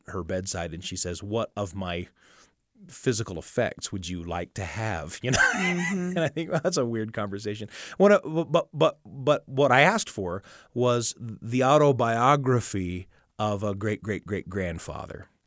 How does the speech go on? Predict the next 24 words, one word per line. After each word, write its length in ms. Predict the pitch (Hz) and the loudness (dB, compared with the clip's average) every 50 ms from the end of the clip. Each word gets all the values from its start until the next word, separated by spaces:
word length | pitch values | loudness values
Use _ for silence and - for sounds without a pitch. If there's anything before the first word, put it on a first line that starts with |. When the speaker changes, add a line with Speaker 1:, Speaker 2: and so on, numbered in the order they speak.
| _ - - - | _ -10 -4 -2
Speaker 1:
And 320 | 135 127 117 113 113 - - | 0 0 0 -2 -4 -4 -4
that's 340 | 113 120 139 147 165 - - | 0 2 4 4 4 4 2
a, 180 | 180 151 135 - - | 2 2 2 0 -2
that's 360 | 113 120 123 123 127 - - | -2 0 0 0 2 0 0
a 80 | 135 123 | -2 -2
character, 580 | - - - 160 160 165 170 - - 104 90 | -4 0 4 4 4 4 4 0 -4 -6 -4
that's 200 | 87 95 - - | -4 -4 -4 -6
a 20 | - | -6
person 520 | - - 147 151 151 - - 113 101 95 | 0 2 4 4 4 2 0 -2 -4 -4
who 260 | 95 104 110 120 117 113 | -6 -6 -4 -2 -2 -2
is 100 | 110 117 | -2 0
lionized 640 | 117 113 127 143 139 110 90 87 - - - - - | 2 4 4 4 2 0 -2 -6 -10 -14 -14 -12 -10
in 100 | 87 95 | -8 -6
our, 260 | 92 92 92 98 95 - | -6 -6 -6 -8 -8 -8
in 160 | 104 98 95 | -8 -6 -4
our 260 | 95 92 92 92 - - - | -4 -4 -4 -6 -8 -12 -16
family, 400 | - - 104 101 101 95 82 78 - | -10 -8 -6 -4 -4 -4 -6 -6 -6
an 60 | 95 | -2
early 380 | 110 113 110 107 107 104 104 113 110 - | 0 0 0 0 0 0 -2 -2 -4 -6
Mormon 640 | - 101 101 101 104 110 113 113 107 104 101 101 101 | -4 -4 -2 0 2 2 2 2 2 0 0 -2 -4
pioneer, 840 | - - - 113 104 104 101 101 101 101 98 98 98 101 98 98 | -6 -8 -6 -4 -4 -2 -2 -4 -4 -4 -4 -4 -4 -4 -4 -6
you 160 | 98 98 92 87 | -8 -10 -10 -10
know, 340 | 92 90 90 90 87 - - | -10 -10 -10 -10 -12 -12 -12
uh, 20 | 87 | -10